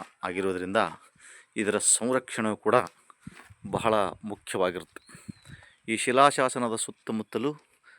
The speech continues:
ಅತ್ಯಂತ ಸುಂದರವಾದ ವಾತಾವರಣ ನಿರ್ಮಲವಾಗಿದ್ದು,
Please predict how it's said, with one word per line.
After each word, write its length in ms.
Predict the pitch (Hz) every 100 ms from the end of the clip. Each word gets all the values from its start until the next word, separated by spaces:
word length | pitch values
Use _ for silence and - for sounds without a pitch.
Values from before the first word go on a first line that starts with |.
| - -
ಅತ್ಯಂತ 580 | 117 _ - 123 120 123
ಸುಂದರವಾದ 840 | - - 123 127 127 120 113 107 104
ವಾತಾವರಣ 500 | 98 104 104 98 98 120 _ _ - - _ _ _ _
ನಿರ್ಮಲವಾಗಿದ್ದು, 1040 | 95 95 110 110 113 110 101 92 92 82